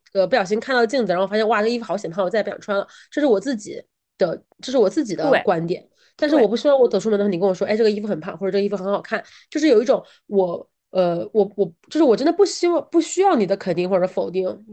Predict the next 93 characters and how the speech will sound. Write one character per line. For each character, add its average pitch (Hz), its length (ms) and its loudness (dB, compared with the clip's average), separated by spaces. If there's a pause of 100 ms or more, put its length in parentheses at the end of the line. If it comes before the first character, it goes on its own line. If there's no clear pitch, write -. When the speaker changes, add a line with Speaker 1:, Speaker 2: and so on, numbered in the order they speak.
(100)
Speaker 1:
就 254 120 -4
是 240 180 0
有 214 120 4
那 247 120 0
种， 202 160 2
就 214 100 -2
是 214 380 0
你 202 120 -2
如 190 180 -2
果 269 80 2
不 - 120 -4
把 240 120 0
你 233 80 -2
的 185 80 0
目 220 160 0
光 214 180 0
投 - 180 -6
在 233 140 0
我 185 160 0
身 185 160 -8
上， 196 180 -4
我 165 80 -6
会 208 140 0
觉 185 80 -6
得 180 80 -6
轻 220 240 -6
松 220 180 0
很 214 220 -6
多。 - 220 -12 (260)
所 - 160 -4
以 - 20 2
我 262 60 2
看 262 160 -4
到 262 80 0
最 262 100 -2
后 247 160 2
Joey 233 400 0 (220)
他 285 140 -2
已 247 100 0
经 208 160 0
变 277 120 -2
成 240 120 -2
了 220 60 2
一 - 20 -4
个 226 100 2
大 247 160 2
魔 180 220 0
王， 156 180 0
然 175 120 0
后 226 80 0
把 180 160 -2
那 226 100 -2
个 233 80 2
bagel， 226 400 -2
那 208 80 -2
个 214 80 -2
黑 247 160 -2
色 262 140 -4
的 220 120 -2
bagel， 226 440 -2 (260)
他 311 140 0
已 240 80 4
经 180 100 -2
要 240 140 4
进 262 240 0
去 - 160 -6
了， - 180 -10 (380)
然 190 100 -4
后 208 180 2
他 262 140 -6
还 220 100 2
是 220 120 -2
希 269 160 -2
望 240 100 2
他 247 60 -2
妈 247 100 0
妈 254 80 0
跟 254 100 0
他 285 140 -2
一 269 60 2
起 226 120 -10
走 180 140 -4
进 165 140 -6
去。 - 160 -10
然 190 160 -2
后 247 60 2
那 311 100 2
个 294 40 2
时 233 140 -4
候 202 140 0
我 170 100 -2
真 214 80 -4
的 220 160 0